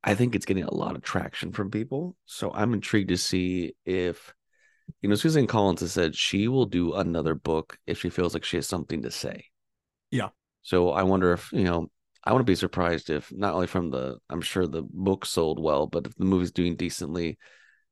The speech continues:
Speaker 1: you gotta imagine there's people out there being like, "Come on, Suzanne, the world needs more." 'Cause
Speaker 2: Batten
Speaker 1: even
Speaker 2: down the
Speaker 1: the
Speaker 2: hatches, time to write more. Yeah.
Speaker 1: Even the, the producers have said that they will continue doing movies if there's books to do it on. They're not just gonna make up movies,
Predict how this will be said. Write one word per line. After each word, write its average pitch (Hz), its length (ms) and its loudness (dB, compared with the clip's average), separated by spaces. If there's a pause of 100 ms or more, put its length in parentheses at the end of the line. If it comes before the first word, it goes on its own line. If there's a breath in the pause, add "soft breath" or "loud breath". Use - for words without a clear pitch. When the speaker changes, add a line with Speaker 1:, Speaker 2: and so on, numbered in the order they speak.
(140)
Speaker 1:
you 110 120 0
gotta 131 240 6
imagine 90 360 0
there's 87 160 -4
people 85 340 -2
out - 140 -6
there 87 120 0
being 87 240 -4
like, - 220 -12
"Come 92 200 2
on, 82 180 -2
Suzanne, - 640 -8 (320)
the - 120 -4
world 90 420 0 (160)
needs 92 260 0
more." 65 120 -4
'Cause 107 220 4
Speaker 2:
Batten - 40 6
Speaker 1:
even 131 140 6
Speaker 2:
down 104 80 6
the 90 60 6
Speaker 1:
the - 60 4
Speaker 2:
hatches, 131 520 0
time 139 220 0
to 131 60 2
write 131 220 0
more. 123 340 0
Yeah. 120 440 -4
Speaker 1:
Even 147 260 8
the, 95 160 10
the 90 80 8
producers 113 440 6
have 87 120 4
said 87 240 6
that 87 180 2
they 95 140 8
will 95 220 6
continue 95 360 2
doing 87 220 4
movies 90 640 2
if - 180 0
there's 90 200 0
books 87 320 0
to - 120 -14
do 90 180 0
it - 100 -2
on. - 180 -8
They're 98 140 0
not 107 160 2
just - 120 -6
gonna 90 180 2
make 90 300 0
up 82 140 0
movies, - 640 -4